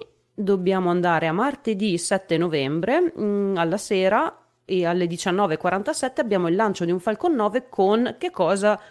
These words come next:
Quello di cui parlava prima Matteo, un trans-, un lancio di un transporter,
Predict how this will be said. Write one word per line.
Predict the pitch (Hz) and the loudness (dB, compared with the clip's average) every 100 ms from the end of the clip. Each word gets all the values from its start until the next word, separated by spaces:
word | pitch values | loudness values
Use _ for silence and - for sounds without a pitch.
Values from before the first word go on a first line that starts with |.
| _ | _
Quello | 277 262 | -2 -2
di | 240 | -2
cui | - - | -6 -4
parlava | 226 202 214 | 2 4 2
prima | 214 185 175 160 143 143 143 | 0 0 2 0 0 -6 -8
Matteo, | 139 180 - 170 160 202 - - | -6 -6 0 4 4 2 -4 -6
un | 277 | -4
trans-, | 269 269 277 | -2 -2 -2
un | 220 214 208 | 0 0 2
lancio | 214 196 220 | 2 2 0
di | 208 | -2
un | 190 | -2
transporter, | 214 220 - 165 156 - 185 - | 0 0 0 0 2 0 -2 -4